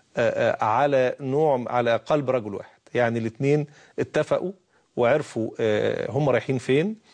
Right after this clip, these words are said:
عرفوا الميزات، عرفوا نسبة، آه، المخاطرة، وفي نفس الوقت توكلوا على الله سبحانه وتعالى وراحوا لإجراء، آه، هذا الأمر. ما نحبش إن المريض يبقى مندفع،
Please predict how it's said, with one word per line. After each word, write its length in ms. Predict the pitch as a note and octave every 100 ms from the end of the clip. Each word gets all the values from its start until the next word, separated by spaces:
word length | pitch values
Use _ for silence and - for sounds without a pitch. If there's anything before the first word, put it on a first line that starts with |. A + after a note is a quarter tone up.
| _ -
عرفوا 500 | A2+ C3+ - A2 G#2+
الميزات، 720 | A2+ A2+ A2 B2 D#3+ - _ - _ _ -
عرفوا 480 | A#2 C#3+ - G#2 G#2 -
نسبة، 360 | C3+ C#3+ G#2 - -
آه، 160 | G#2+ G2+
المخاطرة، 800 | G#2 A2 G#2+ - D3+ F#3 F#3 F#3+ - - _ -
وفي 580 | C3+ C#3+ C#3+ - -
نفس 260 | D3 F3 -
الوقت 480 | C3+ D#3 - _ _ _ _ - A#2
توكلوا 380 | B2+ - D3+
على 60 | B2+
الله 100 | B2
سبحانه 320 | - - C#3
وتعالى 460 | A2 G2+ B2+ D3+ D#3+
وراحوا 680 | - A#2+ A#2+ A2+ A2+ C#3 - C3 - _ _
لإجراء، 540 | A2 A2 A2+ A2+ C3 - -
آه، 180 | G#2
هذا 240 | G2 B2+ G#2+
الأمر. 240 | G2 A2 - - - -
ما 100 | D3
نحبش 440 | D#3+ A#3+ A#3+ G#3 -
إن 280 | F3 E3+
المريض 540 | D#3 D#3 C#3+ C#3 F3 F3+
يبقى 380 | F#3 F#3+ F3 E3+ _ _
مندفع، 540 | E3 F3 D#3 E3 F#3+